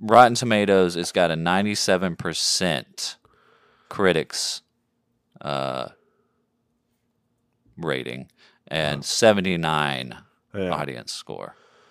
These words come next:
Speaker 2: Yeah, so you can see a little bit of the difference between what critics think and what, like, the average punter would say.
Speaker 1: Yeah.
Speaker 2: You know? Um, I just,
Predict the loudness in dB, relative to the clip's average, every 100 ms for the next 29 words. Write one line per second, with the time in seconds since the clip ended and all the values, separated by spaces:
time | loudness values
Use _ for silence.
0 | _ _ _ _ -4 -4 -2 -2 -2 -2
1 | -6 -10 -10 -4 -2 0 0 -2 -2 -4
2 | -4 -6 -8 -8 -12 -12 -14 -12 -8 -6
3 | -6 -8 -16 _ _ _ _ _ _ -10
4 | -8 -6 -6 -6 -8 -8 -8 -8 -10 -10
5 | -10 _ _ _ _ _ _ _ _ -10
6 | -6 -6 -4 -6 -6 -6 -6 -10 -10 -8
7 | -8 -6 -6 -6 -8 _ _ _ _ -10
8 | -8 -6 -4 -2 -4 -6 _ -10 -4 -2
9 | -2 -4 _ _ _ _ _ _ -20 -20
10 | -16 -6 -2 -2 -6 -14 _ _ _ _
11 | _ _ _ _ -20 _ _ _ _ _
12 | _ _ _ -16 -14 -14 -18